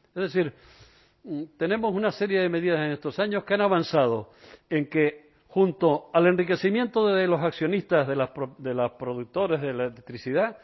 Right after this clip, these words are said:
tenemos también otra parte de la sociedad que ha caído en pobreza energética. Es decir, los dos extremos. Una sociedad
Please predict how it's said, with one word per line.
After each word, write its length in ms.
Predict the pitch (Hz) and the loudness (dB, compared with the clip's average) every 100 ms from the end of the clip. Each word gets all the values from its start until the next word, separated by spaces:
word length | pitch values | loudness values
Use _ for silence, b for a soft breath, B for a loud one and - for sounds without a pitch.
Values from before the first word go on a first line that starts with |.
| b b b b | b b b b
tenemos 320 | 170 208 208 | -2 0 0
también 340 | 202 190 190 160 | 0 0 0 0
otra 220 | 180 196 | 0 2
parte 260 | 202 175 | 0 2
de 60 | 185 | 2
la 120 | 170 | 2
sociedad 500 | 156 139 143 196 254 B B B B | 0 -2 2 2 0 B B B B
que 80 | 185 | -2
ha 80 | 185 | 0
caído 300 | 190 226 226 | 0 2 2
en 80 | 170 | 2
pobreza 420 | 165 170 180 170 | 0 0 0 -2
energética. 560 | 143 110 123 - - - | -2 -4 -10 -12 -18 -14
Es 60 | 143 | -8
decir, 260 | 160 190 | -2 0
los 160 | 170 170 | 0 2
dos 180 | 220 165 | 0 0
extremos. 520 | 143 - 120 107 98 b b b - | -4 -6 -8 -8 -14 b b b -4
Una 220 | 185 185 | -2 -2
sociedad 640 | 190 - 165 175 175 | -4 -2 0 2 2